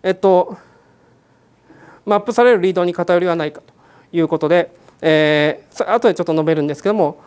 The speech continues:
えー、ジンボディといって、スリープライム側からファイブプライム側まで、どの領域も、あの、一様にマップされるかどうかっていうのは、えーと、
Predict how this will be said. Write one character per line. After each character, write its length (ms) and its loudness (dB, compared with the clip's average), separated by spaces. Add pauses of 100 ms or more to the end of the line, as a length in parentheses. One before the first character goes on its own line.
(240)
え 80 2
ー、 40 2
ジ 160 0
ン 80 2
ボ 120 2
デ 80 0
ィ 60 0
と 100 -2
い 40 -4
っ 20 -10
て、 280 -8 (160)
ス 140 -12
リ 120 0
ー 60 -8
プ 60 0
ラ 100 4
イ 20 2
ム 100 0
側 180 2
か 80 2
ら 300 2
フ 0 -
ァ 140 2
イ 20 2
ブ 120 -10
プ 100 -6
ラ 80 2
イ 40 0
ム 120 0
側 160 2
ま 120 0
で、 140 -4
ど 240 0
の 120 2
領 120 2
域 160 -4
も、 220 0 (100)
あ 80 0
の、 140 0
一 160 -4
様 100 4
に 80 2
マ 120 0
ッ 20 -2
プ 100 -14
さ 100 -2
れ 80 0
る 60 -2
か 120 -2
ど 80 -2
う 40 -2
か 100 -2
っ 60 -4
て 80 -6
い 20 0
う 40 -2
の 60 2
は、 160 0 (300)
え 140 0
ー 40 0
と、 400 -2